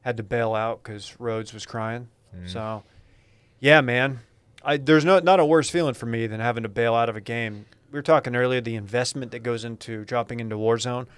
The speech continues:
Speaker 1: It's like a thirty-minute game, right?
Speaker 2: Oh, I, I forgot to include something about my weekend. Can I drop it real quick?
Speaker 1: Yeah, I wasn't in the middle of mine. Go ahead.
Speaker 2: Uh, I got, I got, <laughs> I got fourteen kills in one game.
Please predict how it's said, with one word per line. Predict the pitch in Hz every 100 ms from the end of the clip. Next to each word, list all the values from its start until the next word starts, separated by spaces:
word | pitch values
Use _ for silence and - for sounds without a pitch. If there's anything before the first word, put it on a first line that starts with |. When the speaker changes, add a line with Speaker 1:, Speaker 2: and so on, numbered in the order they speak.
| _ _
Speaker 1:
It's |
like | 269
a | 320
thirty-minute | - 160 160 151 139 120
game, | 120 104 87
right? | 101 160
Speaker 2:
Oh, | 135
I, | 117 143
I | 151
forgot | - 175 151
to | 120
include | 95 117
something | - 101 90
about | 82 82
my | 78
weekend. | 78 85 73 69 71
Can | 90
I | 85
drop | 85 87 80
it |
real | 80
quick? | - 98 98
Speaker 1:
Yeah, | 165 180
I | 180
wasn't | 196 156 135
in |
the | 123
middle | 123 113
of | 101
mine. | 107 101 101
Go | 101
ahead. | 95 _ _ _ _
Speaker 2:
Uh, | - -
I | 107 104
got, | 117 110 - - 127
I |
got, | 127 127 113 - -
<laughs> | - -
I | 135
got | 131
fourteen | - 135 127 123 110
kills | - 107 98
in | 92
one | 92 85
game. | 87 85